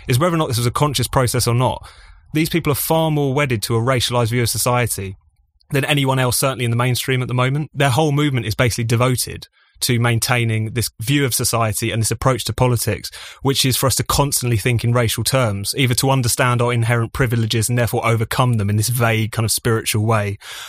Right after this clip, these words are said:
or to constantly recognise the downtrodden status of certain groups, even if the reality is not quite as simple as all of that. And I think it's just worth stressing that whilst oftentimes there's a temptation to say identity politics, left identity politics,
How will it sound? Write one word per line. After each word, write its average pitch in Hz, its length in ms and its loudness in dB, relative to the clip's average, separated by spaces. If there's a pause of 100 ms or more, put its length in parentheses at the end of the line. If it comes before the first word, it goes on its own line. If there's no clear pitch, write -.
(180)
or 135 180 2
to 120 300 0
constantly 113 880 0 (320)
recognise 113 840 0 (140)
the 113 160 0
downtrodden 120 580 2
status 110 340 0
of 110 80 -4
certain - 280 0
groups, 113 300 -2
even 123 220 0
if 110 80 0
the 120 100 -4
reality 117 600 0
is 117 100 -2
not 127 320 0
quite 113 380 2 (400)
as 113 100 0
simple 120 340 0
as 101 120 -2
all 107 160 -8
of 98 80 -14
that. 104 180 -6 (480)
And 123 260 2
I 127 80 0
think 143 200 0
it's 120 80 0
just - 280 -2
worth 131 460 -2 (180)
stressing 117 540 0
that - 100 -6
whilst 123 400 0 (280)
oftentimes 123 480 0
there's 117 120 0
a 110 40 -2
temptation 120 480 0
to 117 80 0
say 120 220 0
identity 120 400 -2
politics, 117 400 -2
left 117 240 0
identity 117 400 0
politics, 110 500 -2